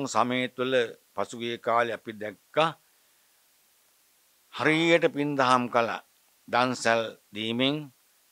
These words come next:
ධර්ම දේශනාවන් පැවැත්වීමෙන්, ඒ විහාරස්ථාන වලට සම්බන්ධ වෙලා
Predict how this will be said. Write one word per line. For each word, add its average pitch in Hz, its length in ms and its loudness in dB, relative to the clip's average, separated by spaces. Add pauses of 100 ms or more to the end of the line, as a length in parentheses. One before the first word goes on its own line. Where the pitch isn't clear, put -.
(300)
ධර්ම 139 280 2
දේශනාවන් 117 720 0
පැවැත්වීමෙන්, 107 800 -2 (1600)
ඒ 156 400 4
විහාරස්ථාන 135 880 4
වලට 131 300 4
සම්බන්ධ 123 560 2
වෙලා 117 360 4